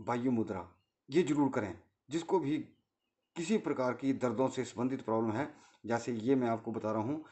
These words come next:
ये दो उंगलियाँ जो हैं, ये, ये वाली,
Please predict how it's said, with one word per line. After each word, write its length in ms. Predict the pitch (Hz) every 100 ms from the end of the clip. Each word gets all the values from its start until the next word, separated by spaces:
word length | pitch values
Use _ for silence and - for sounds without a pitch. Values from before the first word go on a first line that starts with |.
| - _ 107
ये 400 | 110 117 - _ _ -
दो 180 | 104 123
उंगलियाँ 380 | 120 117 127 127
जो 100 | 117
हैं, 380 | 107 294 - _ _ _ 131
ये, 260 | 131 - -
ये 180 | 113 120
वाली, 320 | 110 127